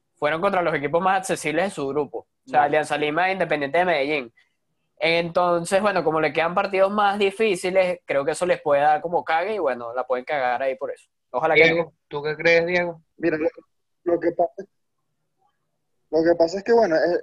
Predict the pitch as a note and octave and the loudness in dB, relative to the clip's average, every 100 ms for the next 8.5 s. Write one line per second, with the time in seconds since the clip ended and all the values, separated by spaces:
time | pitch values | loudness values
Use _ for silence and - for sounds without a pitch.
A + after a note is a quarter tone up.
0 | D3 D#3+ E3+ E3 D#3 E3+ A3+ A3 F#3+ D#3+ | -4 2 4 4 0 2 2 2 0 0
1 | F3+ F#3 G#3 G#3 G#3 G#3+ F#3+ D#3+ D#3+ E3+ | 0 2 2 2 -2 -6 -8 -6 -6 -2
2 | G3+ F#3 D3 E3 D3+ B2+ B2+ D#3 C#3 C#3 | -2 0 0 0 0 -2 -4 0 0 0
3 | D3 D#3+ F#3 _ _ - E3+ D#3+ D#3+ F3 | -6 -10 -12 _ _ -2 0 2 0 -2
4 | F#3+ G3 G3 G3 G3 G3 G3+ G3 G#3 G3+ | 0 2 2 2 0 2 0 0 -4 -6
5 | D#3+ E3+ D3+ D3 D#3+ F#3 G3 E3 C#3 D3 | -2 0 0 -2 -2 -2 -4 -8 -6 -4
6 | D#3 D#3+ D#3+ G3 G3+ _ _ D3+ D3+ D#3 | -2 -2 0 -4 -4 _ _ -2 0 -2
7 | F3+ E3+ E3 F#3+ - _ - E3 E3+ F3+ | -2 -2 -2 -2 -4 _ -14 -10 -10 -6
8 | F3 E3+ C3+ C3 A#2+ | -2 -2 -2 -12 -16